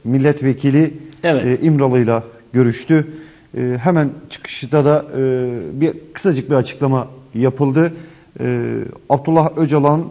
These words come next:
Speaker 1: e, açıklamasında şu görüşlere yer verdi ki, e, Pervin Buldan açıkladı bu görüşünde. E, P K K'nın
Speaker 2: Evet.
Speaker 1: elinde tutsaklar var. E, umarım sağlık durumları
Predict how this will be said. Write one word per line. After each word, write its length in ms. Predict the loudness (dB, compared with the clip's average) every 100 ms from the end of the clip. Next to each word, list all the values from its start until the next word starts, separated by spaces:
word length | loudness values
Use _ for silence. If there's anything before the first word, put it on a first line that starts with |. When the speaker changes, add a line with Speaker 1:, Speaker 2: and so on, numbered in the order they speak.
| -8
Speaker 1:
e, 300 | -2 0 -2 -2
açıklamasında 680 | -4 -4 -2 -2 -2 -2 -2
şu 260 | -4 -4 0
görüşlere 560 | -2 -2 -4 -2 -4 -8 -2
yer 280 | 2 2
verdi 260 | 2 0 -2
ki, 220 | -2 -4 -4
e, 60 | -4 -2 -2 -4 -4
Pervin 300 | 0 2 2
Buldan 360 | 2 2 2 0 -4
açıkladı 400 | -8 -8 -4 -2
bu 100 | 0
görüşünde. 540 | 0 -2 -4 -2 -2 -6 -20 _ _ _ -8
E, 280 | -6 -4 -4 0
P 120 | 2
K 140 | 2
K'nın 120 | 0
Speaker 2:
Evet. 120 | 0 0
Speaker 1:
elinde 540 | 2 2 4 4 2 -12 -20 -20 _
tutsaklar 520 | -10 -4 -2 2 2
var. 220 | 4 2 0 -14 -20 -20 _ -8
E, 40 | -6 -6 -12 _
umarım 400 | 0 2 2 0 -2
sağlık 300 | 2 2 2
durumları 440 | 0 0 0 -2